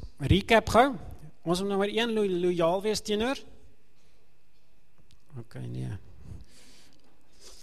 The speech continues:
Almal skud gou so jouself wakker, ons net gou die klas hier wakker kry. Nommer een, ons moet loyaal wees teenoor God. Nommer twee, ons moet loyaal wees teenoor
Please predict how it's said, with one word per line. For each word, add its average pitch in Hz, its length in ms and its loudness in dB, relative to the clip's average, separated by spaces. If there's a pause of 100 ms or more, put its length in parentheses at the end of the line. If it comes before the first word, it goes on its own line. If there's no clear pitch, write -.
Almal 190 220 6
skud - 300 0
gou 202 140 0
so 196 160 0
jouself 175 460 4
wakker, 165 300 4
ons 151 220 2 (260)
net 160 120 -8
gou 175 140 0
die 160 140 -2
klas 185 260 6
hier 170 120 2
wakker 156 260 0
kry. 190 200 0 (2250)
Nommer 175 220 10
een, 240 260 10
ons 220 180 6
moet 226 160 4
loyaal 202 360 10
wees 233 160 6
teenoor 240 380 4 (840)
God. 185 340 4
Nommer 170 300 0
twee, 240 260 4
ons 220 180 0
moet 196 140 -2
loyaal 185 320 6
wees 208 120 2
teenoor 233 320 0